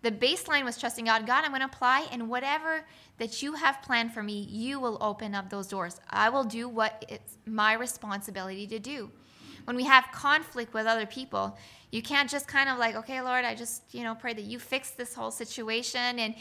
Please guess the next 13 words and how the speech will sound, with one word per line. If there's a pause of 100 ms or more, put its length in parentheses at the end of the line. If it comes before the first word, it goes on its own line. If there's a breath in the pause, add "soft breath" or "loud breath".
(260 loud breath)
but
if
you're
still
responding
negatively
to
that
person, (720 soft breath)
then,
you
know,
like,